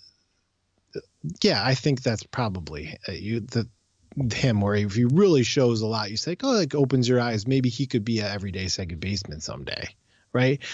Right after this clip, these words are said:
Um, but we kinda know what we have with Nico. We kind of know what we have with Ronnie Rodriguez. And I feel like to a lesser extent, we kinda know what we have with Lugo. I mean, Lugo's young yet.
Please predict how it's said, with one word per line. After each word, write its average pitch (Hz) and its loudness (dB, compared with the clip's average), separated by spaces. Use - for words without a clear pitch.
Um, 139 2
but 151 0
we 165 2
kinda 277 2
know 127 6
what 147 4
we 127 0
have 120 0
with 104 -4
Nico. 107 -4
We 120 -4
kind 214 0
of 156 4
know 95 2
what 104 2
we 104 0
have 98 0
with 95 0
Ronnie 87 -2
Rodriguez. 90 -2
And 180 4
I 190 4
feel 294 4
like 208 2
to 151 2
a - 6
lesser 120 2
extent, 110 -6
we 120 -2
kinda 139 2
know 107 2
what 98 -6
we 101 -6
have 95 -2
with 82 -8
Lugo. 90 -4
I 170 4
mean, 208 8
Lugo's 208 6
young 98 -2
yet. 147 0